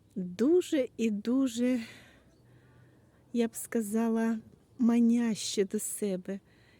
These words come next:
І як дивишся, от туди хочеться прямо, прямо, прямо, прямо проникнути. І як же добре тим бджолам, що вони можна,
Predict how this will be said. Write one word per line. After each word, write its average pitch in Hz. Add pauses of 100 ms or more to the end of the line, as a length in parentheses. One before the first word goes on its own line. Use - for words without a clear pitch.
(160)
І 233
як 233
дивишся, 330
от 196
туди 240
хочеться -
прямо, 285
прямо, 269
прямо, 262
прямо 262
проникнути. 233 (380)
І 214
як 233
же 220
добре 196
тим 208
бджолам, 214
що -
вони 233
можна, 226